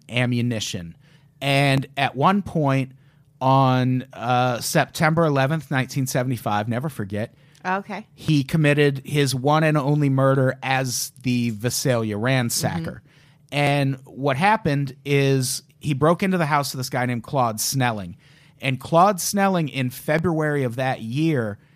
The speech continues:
Speaker 1: had chased away a prowler who was underneath his daughter's window. And that kind of relates to something we'll talk about later, because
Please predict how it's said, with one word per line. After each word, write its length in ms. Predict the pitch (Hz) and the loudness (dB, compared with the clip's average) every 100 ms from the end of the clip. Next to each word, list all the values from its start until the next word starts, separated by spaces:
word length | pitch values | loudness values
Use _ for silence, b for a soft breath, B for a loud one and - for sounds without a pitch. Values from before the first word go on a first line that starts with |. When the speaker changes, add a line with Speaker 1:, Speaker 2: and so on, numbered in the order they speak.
| b b | b b
Speaker 1:
had 240 | - 143 127 | -2 -2 -2
chased 460 | - 160 170 - | 0 2 2 2
away 280 | 165 147 151 | 0 2 2
a 60 | 135 | 0
prowler 720 | - 170 196 190 131 117 110 b b b b _ | 0 2 4 4 4 2 0 b b b b _
who 140 | 156 147 | 0 2
was 460 | 135 127 127 117 - | 2 2 2 -2 -2
underneath 500 | 151 156 156 151 147 | 0 2 4 4 2
his 180 | 156 123 | 0 0
daughter's 460 | - 120 120 117 101 | 2 2 4 0 -4
window. 640 | 95 123 131 113 87 60 - b b b _ 127 | -2 0 2 0 -4 -10 -20 b b b _ -2
And 580 | 143 139 135 127 123 - _ _ _ - _ _ - | 2 4 4 2 -2 -6 _ _ _ -20 _ _ -4
that 440 | 156 185 220 208 - - | 2 2 2 -2 -8 -14
kind 340 | - 185 214 | -2 2 4
of 140 | 208 | 4
relates 420 | 170 160 151 156 - | 4 4 4 2 -2
to 100 | 156 | -2
something 400 | - 156 143 139 | 0 0 0 -2
we'll 100 | 120 | 0
talk 280 | 160 143 139 | 2 2 2
about 220 | 131 104 | 0 0
later, 260 | 156 151 | 0 2
because 440 | 127 131 151 120 | 0 0 0 -2